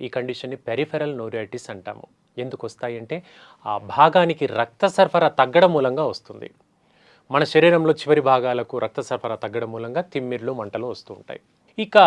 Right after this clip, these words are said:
ఇతర కారణాలంటే డయాబెటిక్ కాంప్లికేషన్లు కూడా మనం చూడొచ్చు. అంటే ఒక వ్యక్తికి షుగర్ ఉంది, షుగర్ అదుపులో లేదు, పాదాల మంటలు, తిమ్మిర్లు అధికంగా వస్తాయి, న్యూరైటిస్ లక్షణాలు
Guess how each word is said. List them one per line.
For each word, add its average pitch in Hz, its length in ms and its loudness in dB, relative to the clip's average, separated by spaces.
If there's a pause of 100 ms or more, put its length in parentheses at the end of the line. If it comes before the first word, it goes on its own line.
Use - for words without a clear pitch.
(200)
ఇతర 233 180 6 (100)
కారణాలంటే 151 560 4 (280)
డయాబెటిక్ 156 420 2
కాంప్లికేషన్లు 117 640 -8
కూడా 113 160 -8
మనం 110 220 -10
చూడొచ్చు. 98 340 -14 (600)
అంటే 156 140 6 (100)
ఒక 139 140 0
వ్యక్తికి 160 380 -2
షుగర్ 135 300 0
ఉంది, 107 200 -8 (640)
షుగర్ 165 280 8
అదుపులో 131 320 2 (100)
లేదు, 95 220 -10 (640)
పాదాల 127 420 6 (160)
మంటలు, 170 400 -2 (140)
తిమ్మిర్లు 123 480 -6
అధికంగా 107 420 -10
వస్తాయి, - 320 -16 (160)
న్యూరైటిస్ 131 480 -2
లక్షణాలు 110 380 -12